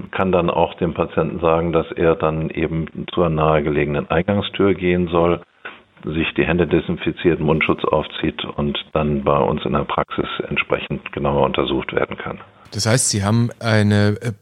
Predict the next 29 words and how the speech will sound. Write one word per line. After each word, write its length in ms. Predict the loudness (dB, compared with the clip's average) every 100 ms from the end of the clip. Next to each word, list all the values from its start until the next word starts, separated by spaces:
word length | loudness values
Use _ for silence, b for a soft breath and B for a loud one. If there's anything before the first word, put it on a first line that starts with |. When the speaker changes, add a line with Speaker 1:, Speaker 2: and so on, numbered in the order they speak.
| -4
Speaker 2:
bauliche 460 | 2 2 2 0
Besonderheit. 800 | -2 0 2 2 2 4 2 0
Sie, 680 | -4 -4 -6 -2 0 0 0
Sie 240 | -2 0
haben 180 | 0 0
eben 220 | 0 0
das 140 | 0 -2
Erdgeschoss 640 | -2 -2 -2 0 0 0
und 120 | 0
da 80 | -2
kann 200 | -2 -2
man 160 | 0 0
über 240 | 0 0
ein 160 | 0 0
Fenster 320 | 0 0 -2
im 80 | -2
Erdgeschoss 500 | -4 -2 -2 -2 -4
quasi 520 | -2 0 4 4 2 B B B -2
kommunizieren 640 | 2 4 4 2 2 2
miteinander. 540 | 0 0 0 2 2 0 B B B 0
Den 160 | 2
Wartezimmerbereich, 1080 | 2 2 0 -2 -2 -2 -6 -4 -6 -6 0
wie, 200 | 0 2
wie, 140 | 0 0
wie 120 | 2
haben 160 | 2 2
Sie 80 |
das 200 | 0 -2
gelöst? 640 | -2 -2 -2 -2 -4 -6